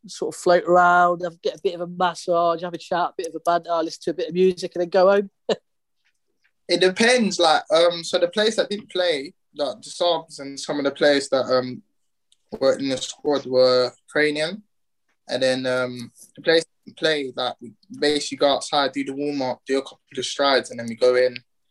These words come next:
Speaker 2: um, have an ice bath, have a massage, and just, just do a bit of stretching and stuff, and then, um, we're done, really.
Speaker 1: Nice. I, I think, I think the first thing I wanna touch on, or, or that we want, we wanna talk about, is just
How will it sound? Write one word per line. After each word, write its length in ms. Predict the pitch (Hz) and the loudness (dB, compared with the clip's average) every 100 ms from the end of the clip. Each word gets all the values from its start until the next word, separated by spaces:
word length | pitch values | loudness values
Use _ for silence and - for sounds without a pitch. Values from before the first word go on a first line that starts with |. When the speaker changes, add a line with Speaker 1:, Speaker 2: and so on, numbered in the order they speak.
| _ _ _ _ - | _ _ _ _ -6
Speaker 2:
um, 560 | 113 117 113 113 117 - _ _ _ _ _ _ _ - | 0 2 2 -2 -8 -14 _ _ _ _ _ _ _ -2
have 140 | 139 | 0
an 80 | 135 | 2
ice 300 | 147 147 143 - | 2 2 -2 -6
bath, 400 | 139 139 135 - | -6 -6 -8 -10
have 100 | 131 | -10
a 60 | 131 | -8
massage, 560 | 131 - 131 131 127 | -8 -4 2 2 2
and 180 | 113 123 | -4 -8
just, 380 | 123 - - - _ _ | -8 -8 -8 -14 _ _
just 320 | 131 127 - - | -4 -2 -2 0
do 120 | 135 | 2
a 40 | |
bit 140 | 135 - | 2 0
of 80 | |
stretching 500 | - 147 143 - 127 | 0 0 0 -2 -8
and 100 | 127 | -6
stuff, 360 | - 127 135 - | -2 0 0 -2
and 100 | 120 | -4
then, 200 | 120 120 | -4 -2
um, 320 | 117 117 120 - _ | -2 -4 -6 -14 _
we're 120 | 120 | -6
done, 280 | 117 135 131 | 0 2 2
really. 300 | 120 120 123 - _ _ _ _ _ _ _ _ _ _ _ _ | 0 -2 -4 -6 _ _ _ _ _ _ _ _ _ _ _ _
Speaker 1:
Nice. 440 | - 113 117 - - - - - - | -18 -12 -12 -12 -16 -20 -18 -16 0
I, 140 | 175 | 2
I 80 | 226 | 2
think, 240 | - 247 - 170 | 4 2 2 -4
I 60 | |
think 140 | - 247 | -2 -2
the 60 | |
first 300 | - 247 214 | 2 2 4
thing 140 | 202 175 | 2 4
I 20 | |
wanna 220 | 170 170 | 4 0
touch 360 | - 160 - 131 | -4 -6 -6 -8
on, 200 | 120 123 | -6 -6
or, 100 | 131 | -6
or 200 | 127 139 | -4 -2
that 60 | |
we 80 | 143 | 0
want, 220 | 139 147 | 2 0
we 100 | 147 | 2
wanna 140 | 143 139 | 2 2
talk 320 | - 156 - | 2 2 2
about, 220 | 120 113 | -4 -8
is 80 | - | -6
just 400 | - 160 - _ | -2 -2 -4 _